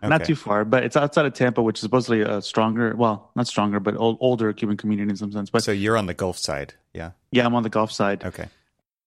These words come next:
Speaker 1: Yeah, I mean, where, where I came from, I, so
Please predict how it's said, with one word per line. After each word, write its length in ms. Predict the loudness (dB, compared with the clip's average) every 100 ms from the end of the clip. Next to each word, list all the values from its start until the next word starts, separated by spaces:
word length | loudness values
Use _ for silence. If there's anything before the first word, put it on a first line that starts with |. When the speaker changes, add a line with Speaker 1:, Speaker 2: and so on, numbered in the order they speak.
| _ _
Speaker 1:
Yeah, 200 | -2 2
I 40 | 4
mean, 180 | 4 2
where, 160 | 0
where 220 | 0 0
I 80 | 0
came 260 | 0 0 2
from, 240 | 2 2
I, 360 | 0 -2 -4 -6 _ _ _ _
so 560 | 0 4 4 2 -4